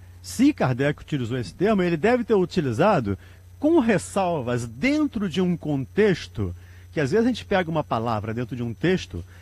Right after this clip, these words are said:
se não incluí-la num contexto, nós não vamos entendê-la, vai ficar difícil. Me lembro aqui do, do Paulo Freire, né? Aquele educador famoso aí, Paulo Freire, que diz que se nós lermos um texto sem contextualizá-lo,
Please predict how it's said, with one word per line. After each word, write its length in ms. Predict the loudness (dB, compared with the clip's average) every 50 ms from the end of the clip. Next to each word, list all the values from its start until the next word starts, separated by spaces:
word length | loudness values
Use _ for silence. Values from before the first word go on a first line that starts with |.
| -20
se 160 | -10 -2 0 2
não 240 | 2 2 2 2
incluí-la 600 | 2 2 2 2 2 2 2 4 2 0 0 0 -2
num 180 | -4 -4 -4
contexto, 800 | -4 -4 -4 -4 -4 -2 2 4 4 4 2 0 -4 -4 -6 -6 -6 -10 -18 -20 -20 -20 -20 -20 -20 -16 -6 -2
nós 160 | -2 0 0
não 120 | 0 -2
vamos 280 | -2 -2 -2 -2 -2 -2
entendê-la, 560 | -2 0 0 2 4 4 4 4 2 0 -4 -10 -18 -16 -6
vai 100 | -4 -4
ficar 160 | -2 0 0 -2
difícil. 460 | 0 0 2 2 2 2 0 -4 -18 -20 -20 -20 -20 -20 -20 -20 -20 -14 -6
Me 100 | -4 -2
lembro 260 | 0 0 0 0 0
aqui 200 | -2 0 0 -2 -2
do, 240 | 0 -2 -2 -2 -2
do 200 | -4 -2 -4 -4
Paulo 320 | -2 0 2 2 2 2
Freire, 540 | 0 0 0 2 4 4 4 2 2 0 -2 -4 -10 -18 -16 -10
né? 180 | -8 -6 -4 -4
Aquele 260 | -4 -2 0 0 0
educador 500 | 0 0 0 0 0 2 4 4 4 4
famoso 520 | 2 0 -2 0 2 2 2 2 2 0
aí, 120 | 0 0 2
Paulo 220 | 2 0 0 0
Freire, 300 | 0 2 4 4 4 4 0 -8 -20 -20 -14 -6
que 60 | -4 0
diz 220 | 0 0 0 0
que 40 | -6
se 120 | -4 -2
nós 180 | 2 2 2 4
lermos 400 | 4 4 4 2 2 2 2 2
um 140 | 2 0 0
texto 580 | 2 2 2 2 2 0 -4 -8 -6 -6 -6 -8 -12 -20 -20 -10
sem 260 | -4 0 0 2 0
contextualizá-lo, 1500 | 0 2 2 2 2 2 4 4 4 4 4 2 0 2 2 2 0 -2 -2 0 2 2 4 4 2 2 0 0 -2